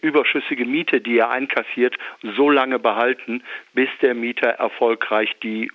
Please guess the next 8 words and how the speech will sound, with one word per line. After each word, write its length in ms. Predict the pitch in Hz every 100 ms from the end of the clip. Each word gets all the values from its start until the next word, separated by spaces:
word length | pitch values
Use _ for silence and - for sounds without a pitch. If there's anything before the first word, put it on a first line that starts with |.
| -
Mietpreisbremsenrüge 1400 | 104 120 - 117 107 - 104 110 101 107 101 110 110 -
erhoben 480 | 104 110 117 95
hat. 180 | 90 110 - - -
Und 140 | 113 107
das 120 | 104
ist 160 | 101
ein 120 | 110 107
Unding. 360 | 101 92 85